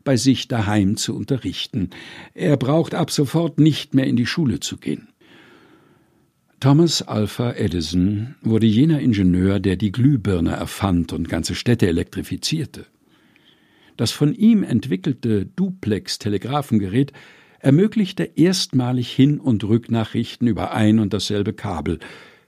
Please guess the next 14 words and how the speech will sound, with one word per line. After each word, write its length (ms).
Damit 340
wurde 200
er 260
zum 180
Pionier 460
der 140
Telefontechnik. 1080
Als 260
Nancy 440
achtzehnhundertsiebenundvierzig 1300
stirbt, 560
ist 200
Thomas 340
vierundzwanzig. 1200